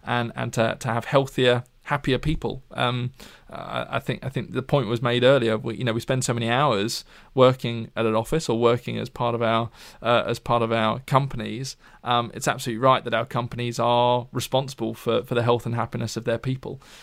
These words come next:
and, and I think, you know, it's those, um, it's those organisations who are, who are purpose-led and who understand their role in looking after their people and, and the planet that will outperform,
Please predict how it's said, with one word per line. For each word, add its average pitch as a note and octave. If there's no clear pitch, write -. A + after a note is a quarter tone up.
and, A#2+
and A#2+
I A#2
think, -
you A#2+
know, A2
it's -
those, A#2
um, A2+
it's -
those A2+
organisations A#2
who A2+
are, G#2+
who A2+
are A2
purpose-led A2+
and A2+
who A#2
understand A#2
their A2+
role A2
in A2+
looking A2+
after A2
their A2
people A2+
and, A#2+
and A#2+
the -
planet -
that A2+
will A2
outperform, A2+